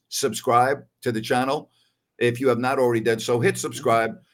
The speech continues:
That way you're gonna know whenever we do shows. You're not gonna get emails. You're not gonna be asked for money. Just hit subscribe. Also, if you like the content, please give a th-,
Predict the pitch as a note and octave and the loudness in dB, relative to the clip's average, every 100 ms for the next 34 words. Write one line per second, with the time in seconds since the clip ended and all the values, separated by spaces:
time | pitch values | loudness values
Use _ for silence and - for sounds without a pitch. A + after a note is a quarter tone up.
0 | _ C#3+ F3+ F3 D3+ D3+ D3+ C#3 C3 B2 | _ 0 2 2 2 0 2 2 0 0
1 | C3+ C3 A#2 A2 C3+ D3 D3+ C3 B2+ B2+ | 2 2 0 -2 0 0 2 0 -2 0
2 | A#2 - A#2 A#2 A2 - G#2 G#2+ A2 A#2+ | -2 2 4 4 0 -6 -6 -4 -4 -2
3 | A#2+ A#2+ A#2 A2+ A2+ A2+ G#2+ G2+ G2+ A2 | 0 0 0 0 0 -2 -4 -6 -4 -2
4 | G#2 G#2 G#2+ - A2 G2+ G2+ G2+ F#2+ C#3+ | 0 2 0 -2 -4 -4 -4 -4 -6 -4
5 | C#3 - C3 A#2+ A2+ A2 A2 G2 F#2+ - | -6 -4 -6 -4 -8 -6 -2 0 -2 -6
6 | - F#3+ G3 E3+ C#3+ C3+ C#3+ F3 C3+ A2 | -2 -2 2 2 2 2 0 0 -2 -2
7 | A#2 A2 A#2 A2+ C#3 C#3+ - A2+ A2+ | -2 0 -2 -2 -6 -4 -4 -4 -4